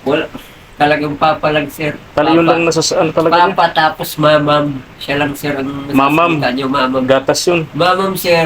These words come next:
Speaker 1: yung iinom siya.
Speaker 2: Ah, okay.
Speaker 1: Tapos kakain.
Speaker 2: Yun lang, wala nang
Speaker 1: Yun
Speaker 2: iba.
Speaker 1: lang. Wala
Speaker 2: Papa,
Speaker 1: na, sir.
Speaker 2: tsaka mamam.
Speaker 1: Mamam.
Speaker 2: Okay.
Speaker 1: Yun lang na, sir.
Speaker 2: Yung mga na...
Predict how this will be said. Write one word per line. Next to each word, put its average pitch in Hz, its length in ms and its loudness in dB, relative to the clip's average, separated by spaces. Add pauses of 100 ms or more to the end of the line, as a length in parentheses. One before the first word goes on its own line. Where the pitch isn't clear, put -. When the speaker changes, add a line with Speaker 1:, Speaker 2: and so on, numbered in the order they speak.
Speaker 1:
yung 143 420 0
iinom 135 460 -2
siya. 143 320 -2
Speaker 2:
Ah, 147 220 2
okay. 151 340 2
Speaker 1:
Tapos 139 400 -2
kakain. 131 640 -2 (160)
Speaker 2:
Yun 139 240 2
lang, 151 240 2
wala 151 160 4
nang 175 160 2
Speaker 1:
Yun 170 80 2
Speaker 2:
iba. 170 100 4
Speaker 1:
lang. - 300 -8
Wala 139 180 0
Speaker 2:
Papa, 147 220 0
Speaker 1:
na, 135 80 -6
sir. 131 100 -6
Speaker 2:
tsaka - 180 -2
mamam. 160 440 2
Speaker 1:
Mamam. 139 480 -2 (640)
Speaker 2:
Okay. 151 320 2 (160)
Speaker 1:
Yun 156 260 -2
lang 151 160 -2
na, 151 220 0
sir. 151 160 -6
Speaker 2:
Yung 165 180 4
mga 175 240 4 (600)
na... 170 120 4